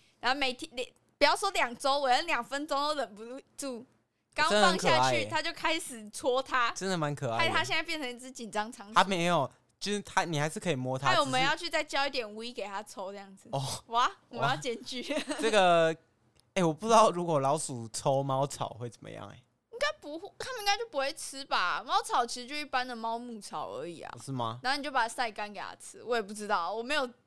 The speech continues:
Speaker 1: 看过老鼠。
Speaker 2: 啊，所以你什么都不知道，我们这一集都在干嘛？
Speaker 1: 我们这一集在跟大家分享养鼠的一些，<laughs> 一些小知识，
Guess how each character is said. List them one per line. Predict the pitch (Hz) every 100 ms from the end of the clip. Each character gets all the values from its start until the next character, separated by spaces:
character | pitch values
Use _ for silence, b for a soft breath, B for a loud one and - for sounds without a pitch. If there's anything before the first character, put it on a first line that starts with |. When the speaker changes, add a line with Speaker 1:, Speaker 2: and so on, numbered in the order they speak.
| _
Speaker 1:
看 | - 269
过 | 254 254
老 | 226 196
鼠。 | 214 226
Speaker 2:
啊， | 233 269
所 | 254 240
以 | 202
你 | 165
什 | 156
么 | 156 147
都 | 165
不 | 165
知 | 180
道， | 175
我 | 170
们 | 123
这 | 123 147
一 | 147
集 | 123
都 | 117 123
在 | 120
干 | 123
嘛？ | 110 101 -
Speaker 1:
我 |
们 | 240
这 | 311
一 | 349
集 | 294
在 | 269
跟 | 285 269
大 | 262
家 | 262
分 | 269 262
享 | 285 226 202
养 | 185 233
鼠 | - 214
的 | 175
一 | 294
些， | 311 339
<laughs> | 403
一 | - 440 - - _ _ _ - 740 659 640 427
些 | 381 415
小 | - 659 -
知 | 311 - 349 370
识， | - 381